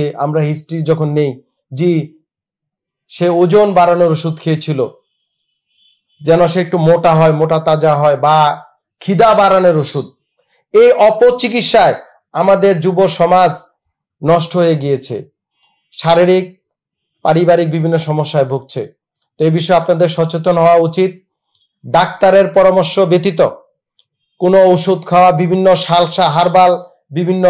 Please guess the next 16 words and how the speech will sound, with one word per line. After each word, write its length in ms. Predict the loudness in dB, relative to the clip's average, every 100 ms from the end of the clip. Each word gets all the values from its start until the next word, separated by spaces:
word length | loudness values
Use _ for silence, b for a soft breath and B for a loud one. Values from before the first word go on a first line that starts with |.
| 2
লিকুইড, 480 | 0 -4 -2 -2 -4 _ _ _ _ -6
বিভিন্ন 380 | -4 -2 0 2 2 0 -10 _ _ _ _ _ _
কোয়াক 220 | 0 0 2
ডাক্তারের 380 | -2 0 0 2
কাছ 160 | 0 -2
থেকে 200 | -4 0 2 2 2
বা 120 | 4 4 0 -4 _ _ _
ফার্মেসি 440 | -4 0 -2 -4 -4
থেকে 300 | -4 -2 -4 -4 -10 _ -4
বা 200 | 0 2 2 0 -6 -18 _ -2
তৈরি 240 | 0 0
করে 240 | 0 2 2
দিচ্ছে 380 | -2 -4 -2 -2
বিভিন্নভাবে, 720 | -2 -6 -4 0 0 2 2 -2 -6 _ _ _ _ _ _ _ _ _ _ _ _ 0
এভাবে 320 | 4 4 4
খেয়ে 300 | 2 0